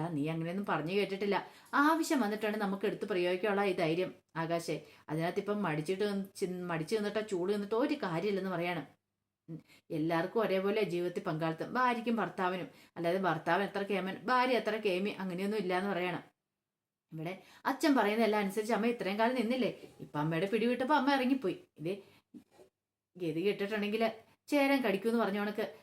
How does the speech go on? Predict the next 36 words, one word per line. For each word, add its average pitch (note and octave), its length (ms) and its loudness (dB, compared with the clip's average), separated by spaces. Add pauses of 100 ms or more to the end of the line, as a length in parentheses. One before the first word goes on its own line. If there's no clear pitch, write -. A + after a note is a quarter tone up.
(140)
അതേ C4 180 4
ഒരു A#3 120 4
അവസ്ഥ. F#3 280 -2
ഇപ്പൊ D3+ 260 0
മിക്കവാറും, F3+ 480 0
നാളെ F3 260 -2
മിക്കവാറും G#3+ 340 -2
എനിക്കായിരിക്കും G3+ 520 0
ഈ G3+ 40 2
അവസ്ഥ E3+ 260 -2
വരാൻ F#3+ 220 -2
പോകുന്നത്. F#3+ 240 0
ഞാൻ D#4+ 180 2
മിക്കവാറും G#3 360 2
വീട്ടിൽ F#3 220 0
നിന്ന് G#3+ 120 0
ഇറങ്ങി F#3 160 -2
പോകുന്നു G3 260 -2
പറയാ. F#3 180 0 (300)
ഭർത്താവ് D#3 400 -2
ശരിയല്ലെങ്കിൽ G3+ 500 0
ഭാര്യമാര് F#3 460 -2
പിണങ്ങി G3 280 -2
പോകുന്നു G3 260 -2
പറയാ. F3+ 200 -4 (120)
"ഓഹോ, E3+ 300 -6 (380)
അങ്ങനെയാണല്ലേ F#3 640 -2
കാര്യങ്ങൾ, F3 420 -4 (160)
ഇപ്പോഴല്ലേ G#3+ 500 -2
കാര്യങ്ങൾ G3 440 0
മനസ്സിലായത്" F#3 520 -2 (340)
എന്നൊക്കെ A3 300 -2
ഓർത്തുകൊണ്ട് G3 340 -2 (120)
ആകാശം D#3+ 420 -4
നിൽക്കുക. F3 260 -4 (760)
പെട്ടെന്ന് C4 360 -4